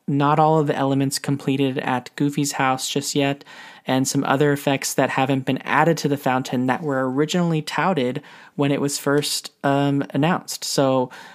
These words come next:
this is an ever-evolving area, and the weather delays probably continued to delay some of the things that haven't been implemented just yet.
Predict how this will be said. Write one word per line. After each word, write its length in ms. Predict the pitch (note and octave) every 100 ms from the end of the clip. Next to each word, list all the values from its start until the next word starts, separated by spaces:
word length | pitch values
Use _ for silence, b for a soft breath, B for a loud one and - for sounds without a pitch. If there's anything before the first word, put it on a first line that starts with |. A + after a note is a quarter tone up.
| B -
this 180 | D3+
is 240 | E3+ D#3+ D#3
an 400 | D#3 C#3 C3 C3
ever-evolving 720 | D#3+ D#3 F3+ D#3+ D#3+ D#3+ D#3
area, 440 | C3+ D3 D3+ D3+ D3
and 220 | C#3+ C#3
the 80 | B2
weather 280 | C#3 D3 D3+
delays 440 | D3 C#3+ C#3+ C#3
probably 500 | - C#3+ C#3+ C#3 C#3+
continued 720 | C3 - C3 - G#3+ G#3 D#3+
to 100 | D3
delay 540 | C#3 C3 B2+ B2+ B2+ C3 B B
some 180 | - D3+
of 40 | C#3+
the 80 |
things 320 | C#3 C3+ C3+ B2
that 160 | B2+
haven't 300 | C3+ B2+ B2+
been 140 | C3 B2
implemented 680 | A#2 - A#2 A2+ A#2 A2+ - -
just 320 | G2 - -
yet. 240 | F2 -